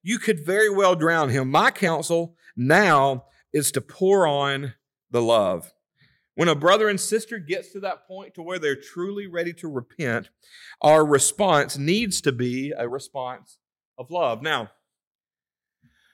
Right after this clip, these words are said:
we have a habit, we have a habit, whether we want to admit it or not,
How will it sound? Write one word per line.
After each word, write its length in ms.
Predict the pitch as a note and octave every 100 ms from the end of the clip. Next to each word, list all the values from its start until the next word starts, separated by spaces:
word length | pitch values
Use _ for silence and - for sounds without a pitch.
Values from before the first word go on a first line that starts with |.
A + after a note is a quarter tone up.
| _ _ _ _ _ _ -
we 160 | G#3
have 180 | G3+ A3
a 80 | F3
habit, 600 | C#3 F#3+ G#3 C3 D3 - - - _ _ _ _ _ _ _ -
we 140 | C#3+
have 160 | F#2+ G#3
a 40 |
habit, 420 | C#3 A#2 G#2 C3
whether 180 | C3+ D3
we 100 | C#3
want 220 | C#3 -
to 80 | E3
admit 260 | C3+ C3+ C3+
it 100 | B2+
or 80 |
not, 320 | A2 G#2 A2